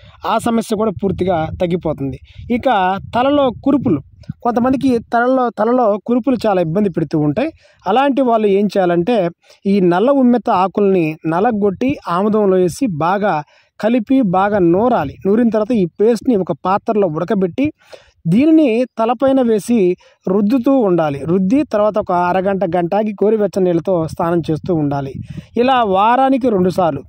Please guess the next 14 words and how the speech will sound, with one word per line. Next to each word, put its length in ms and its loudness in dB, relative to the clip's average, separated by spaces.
తర్వాత 320 -2
నలభై 340 0
ఒక్క 160 -2
రోజు 260 2
తర్వాత 440 0
వారానికి 500 0
రెండు 140 2
సార్లు 240 0
ఇలా 120 2
చేసి, 400 0
తర్వాత 240 0
నలభై 420 2
ఒక్క 180 -2
రోజు 220 2